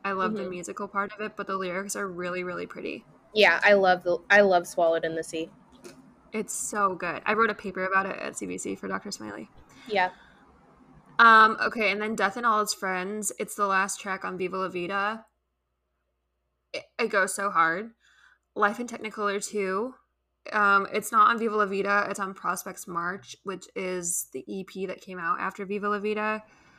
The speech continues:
Speaker 2: Mm-hmm.
Speaker 1: Go so hard. If you like sad stuff, Mackenzie,
Speaker 2: Yes.
Speaker 1: you might like their album Ghost Stories because it's literally about Chris Martin, the lead singer. It's about his divorce.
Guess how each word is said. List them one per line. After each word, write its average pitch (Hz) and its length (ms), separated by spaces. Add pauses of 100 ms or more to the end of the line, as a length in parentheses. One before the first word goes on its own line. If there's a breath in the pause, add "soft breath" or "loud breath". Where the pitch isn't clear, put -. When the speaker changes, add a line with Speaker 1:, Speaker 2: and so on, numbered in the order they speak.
(200 soft breath)
Speaker 2:
Mm-hmm. 214 300
Speaker 1:
Go 208 140
so 214 200
hard. 196 340 (520 soft breath)
If 233 120
you 277 140
like 320 240
sad 233 320
stuff, 240 320
Mackenzie, 269 640 (180)
Speaker 2:
Yes. 185 460
Speaker 1:
you 220 160
might 240 140
like 254 160
their 240 120
album 208 320
Ghost 185 260
Stories 247 500
because 208 500 (140)
it's 214 260
literally 208 360
about 190 380
Chris - 220
Martin, 190 440 (100)
the 202 80
lead 196 200
singer. 190 360
It's 196 120
about 185 240
his 180 140
divorce. - 480